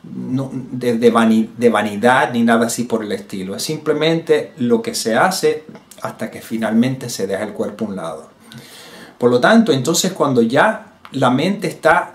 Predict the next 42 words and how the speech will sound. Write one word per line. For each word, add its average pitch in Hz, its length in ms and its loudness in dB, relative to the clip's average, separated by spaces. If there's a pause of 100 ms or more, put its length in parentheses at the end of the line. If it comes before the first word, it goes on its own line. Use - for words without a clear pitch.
(140)
nutrida 135 800 0
de, 120 160 6
de, 107 240 -6
de 110 160 -4
amor, 135 380 0
de 113 100 0
esencia, 151 580 -4
de, 101 160 -8
de, 92 260 -8
de, 87 340 -16
de 117 100 0
eso 135 220 -2
que 147 120 -2
las 131 120 -4
palabras 139 360 0
no 135 120 -4
pueden 127 220 0
describir. 123 500 -2
Si 117 160 -6
quieres 131 200 -4
hablar 131 260 2
sobre 123 260 -2
lo 110 120 0
que 120 100 -4
estaba 123 320 -2
hablando 127 320 -2
de 113 100 0
nutrir, 117 600 -2
mírate 120 320 0
el 127 80 -2
video 120 360 6
de 113 140 4
ayer, 120 320 -2
que 113 80 -8
es 98 80 -14
maravilloso, 110 720 -4
que 110 100 -6
tiene 113 240 -2
que 117 100 -2
ver 110 160 0
con 127 220 -6
eso. - 320 -10